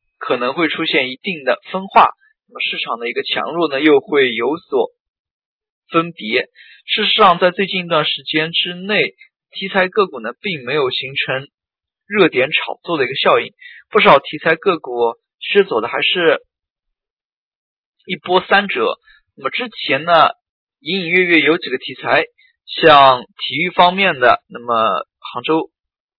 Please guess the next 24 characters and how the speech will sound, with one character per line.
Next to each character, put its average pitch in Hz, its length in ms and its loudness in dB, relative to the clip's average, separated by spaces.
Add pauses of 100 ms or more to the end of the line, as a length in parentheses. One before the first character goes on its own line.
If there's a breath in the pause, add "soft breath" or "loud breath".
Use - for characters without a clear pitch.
(520)
亚 123 260 -2
运 165 120 -8
会 196 200 0
方 165 240 4
面 165 200 0
的， 117 140 -4 (280)
以 123 120 -14
及 - 380 -4 (360)
上 170 320 6
海 110 460 4 (640)
迪 156 140 -10
士 - 200 -12
尼， 160 380 -6 (480)
那 131 100 -18
么 123 140 -4
以 123 140 -14
及 135 220 -6
上 165 340 4
海 107 420 0
像 120 360 -4
闸 - 220 -4
口、 - 420 -4 (800)
静 175 240 -2
安 156 220 4